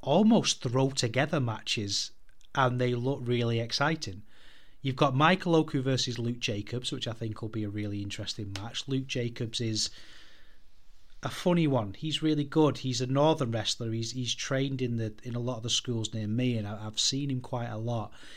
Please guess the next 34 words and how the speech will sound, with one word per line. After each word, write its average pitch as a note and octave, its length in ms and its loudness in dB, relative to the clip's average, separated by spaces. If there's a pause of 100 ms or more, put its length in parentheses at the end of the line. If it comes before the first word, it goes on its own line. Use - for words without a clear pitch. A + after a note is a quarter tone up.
(180)
He C3 160 4
often D3+ 340 6
gets D3 220 -2
swallowed C3+ 560 2
up C#3+ 200 -4
in D#3 120 0
larger C#3+ 440 0
venues, D3 600 0 (340)
uh, A#2+ 140 0
by A#2 240 0
bigger A#2+ 300 -2
stars. B2 640 2 (320)
He, A#2+ 100 -2
but A#2+ 160 -2
he's, C#3 140 -2 (240)
he's B2+ 180 -2
still D3 240 2
finding B2+ 400 0
his A2+ 140 0
feet D3 260 0
a C3+ 60 -4
little A#2+ 240 -4
bit, A2+ 320 -8
but A2+ 120 -8
against B2+ 380 -6
Michael A#2+ 380 -2
Oku B2+ 340 -4
in A#2+ 80 -2
a A2+ 60 -2
smaller A2 400 -4
venue C3 420 0 (480)
is A2+ 240 0
really A2 320 2
interesting. B2+ 600 0